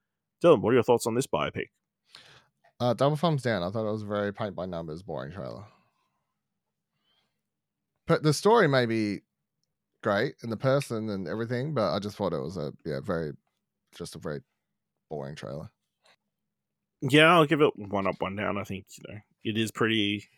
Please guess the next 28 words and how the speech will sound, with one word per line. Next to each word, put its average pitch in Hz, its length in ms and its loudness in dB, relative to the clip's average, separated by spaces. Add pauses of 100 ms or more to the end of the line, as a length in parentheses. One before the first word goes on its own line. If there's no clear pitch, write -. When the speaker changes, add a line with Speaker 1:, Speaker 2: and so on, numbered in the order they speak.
(100)
Speaker 1:
you - 140 -16
know, - 60 -10 (640)
by 123 140 8
the 117 100 2
numbers. 110 580 -2 (380)
Again, 127 500 4 (100)
there 135 200 12
is 127 100 10
a 127 40 8
line 113 360 6
where 110 100 4
it's 101 160 -4
like, 101 220 4 (360)
"You 113 100 -6
just 139 140 0
sound 139 240 6
like 135 180 4
every 143 240 4
other 131 160 6
politician." 95 680 0 (720)
This 110 180 0
kind 110 180 2
of 151 60 8
Speaker 2:
I'm 147 100 4
Speaker 1:
does - 80 6
Speaker 2:
not. 143 220 8
Speaker 1:
feel 107 120 4
like, 101 260 2